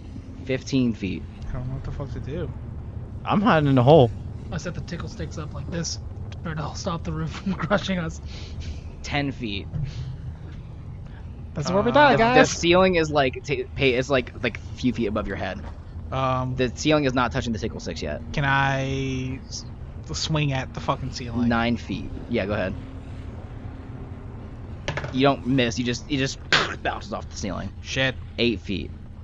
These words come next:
Speaker 2: Um,
Speaker 3: Hole. Hole.
Speaker 1: Seven
Speaker 3: Hole.
Speaker 1: feet.
Speaker 2: <laughs> Yeah,
Speaker 3: Hole.
Speaker 2: yeah, I'll, I'll
Speaker 3: Hole.
Speaker 2: get in the
Speaker 3: Hole.
Speaker 2: hole, but I mean, like,
Speaker 3: Hole.
Speaker 2: w-, it's
Speaker 3: Hole.
Speaker 2: not big enough for all of us.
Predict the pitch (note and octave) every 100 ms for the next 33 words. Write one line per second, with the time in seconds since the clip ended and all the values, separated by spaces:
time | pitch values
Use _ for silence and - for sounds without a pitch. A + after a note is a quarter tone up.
0 | - - - - - B2+ B2+ C3 B2+ C3
1 | B2+ B2+ G#2+ - - - - - - -
2 | - G#2+ F2+ - - - - B2 F#2+ E2
3 | - B2 A#2+ A#2+ A#2 A3 F#3+ D#3+ G3 F3+
4 | G#3+ F3 F#3+ A3+ G#3 G#3+ F#3+ A3+ B3 G#3+
5 | A3 F#3+ E3+ E3 E3+ E3 E3 D#3+ E3+ -
6 | F#3+ G#3+ - G3 G3 G3 D#3+ D#3 G#3 C#3
7 | A2+ F3+ -